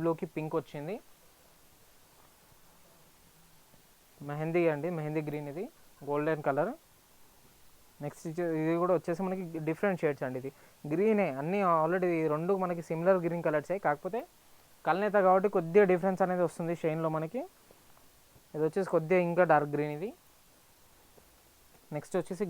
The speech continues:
grey and yellow combination. ఇది వచ్చేసి డార్క్ బాటిల్ గ్రీన్ అండి ఇది, maroon and yellow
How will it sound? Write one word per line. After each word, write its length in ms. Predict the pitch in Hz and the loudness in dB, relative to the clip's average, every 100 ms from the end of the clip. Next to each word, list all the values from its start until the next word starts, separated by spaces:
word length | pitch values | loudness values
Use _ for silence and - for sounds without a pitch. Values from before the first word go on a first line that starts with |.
| 156 | 2
grey 160 | 156 165 | 4 4
and 100 | 170 | 2
yellow 200 | 147 165 262 - - - - - - - - | 2 2 0 -6 -20 -20 -20 -20 -20 -20 -6
combination. 420 | 156 151 156 - 226 - - - - _ - - - _ _ - - - - - - - - - - - - - - - - - - - - - _ - - - - - _ - - - - - - _ - - - | -2 -2 -4 -6 -8 -12 -20 -20 -20 _ -20 -20 -20 _ _ -20 -20 -20 -20 -20 -20 -20 -20 -20 -20 -20 -20 -20 -20 -20 -20 -20 -20 -20 -20 -20 _ -20 -20 -20 -20 -20 _ -20 -20 -20 -20 -20 -20 _ -20 -20 -8
ఇది 80 | 151 | -6
వచ్చేసి 260 | - 180 185 143 | -4 -4 0 4
డార్క్ 220 | 151 156 | 4 6
బాటిల్ 260 | 143 151 165 | 6 6 4
గ్రీన్ 240 | 151 151 139 | 2 -2 -6
అండి 120 | 139 143 | -8 -8
ఇది, 100 | 247 - - - - - - - - _ - - _ - _ - _ _ _ _ _ _ - - - - _ - - - _ _ 740 - - - - - _ - - _ - 143 | -10 -14 -20 -20 -20 -20 -20 -20 -20 _ -20 -20 _ -20 _ -20 _ _ _ _ _ _ -20 -20 -20 -20 _ -20 -20 -20 _ _ -20 -20 -20 -20 -20 -20 _ -20 -20 _ -16 -8
maroon 240 | 147 160 160 | -4 -2 0
and 120 | 156 | 0
yellow 200 | 143 175 | 0 -2